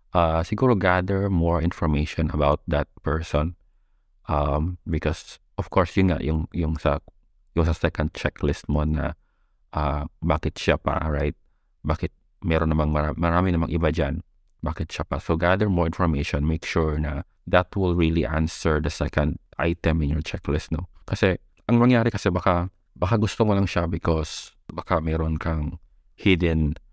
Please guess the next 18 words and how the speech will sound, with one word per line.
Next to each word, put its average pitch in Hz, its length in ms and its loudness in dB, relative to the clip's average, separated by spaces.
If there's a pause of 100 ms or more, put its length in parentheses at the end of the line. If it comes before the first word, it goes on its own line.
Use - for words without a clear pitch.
(140)
galit 82 400 -2
sa 90 80 -2
friend 87 320 2
mo 90 80 0
or 82 160 0
something, 78 400 0
or, 85 240 -2
you 95 160 0
know, 78 240 0
make 98 240 -2
sure 104 320 2
na 80 320 0
yung 80 480 2
feelings 78 480 2
mo - 160 -6
f-, - 160 -18
to - 80 -2
that - 160 -2